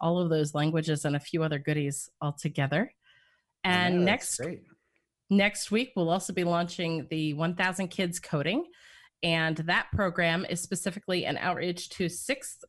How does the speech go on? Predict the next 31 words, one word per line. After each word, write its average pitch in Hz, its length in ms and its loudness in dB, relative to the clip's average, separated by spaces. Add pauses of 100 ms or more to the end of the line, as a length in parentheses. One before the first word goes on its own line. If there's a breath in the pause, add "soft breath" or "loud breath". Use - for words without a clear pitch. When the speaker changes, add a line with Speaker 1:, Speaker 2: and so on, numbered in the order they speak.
(100)
Speaker 1:
through 202 160 2
twelfth - 440 2
graders. 170 560 4 (540 loud breath)
All 240 160 4
of 254 80 2
our 226 100 6
programs 180 480 4
are 156 160 4
for 180 140 -2
those 165 260 2
in 165 100 4
the 160 60 4
state 160 280 0
of 147 100 -4
Delaware. 156 560 2 (480 loud breath)
And 175 540 2 (480)
the 180 80 0
students 233 480 -4
that 202 100 0
are 175 80 0
participating 175 600 -2
in 151 60 2
that 180 200 -2
program 165 420 2
will 160 120 0
be 165 200 -2
issued 151 480 0 (400 loud breath)
laptops. 165 600 0
They'll 160 80 -2
be 151 320 -2
Chromebooks. 220 520 -2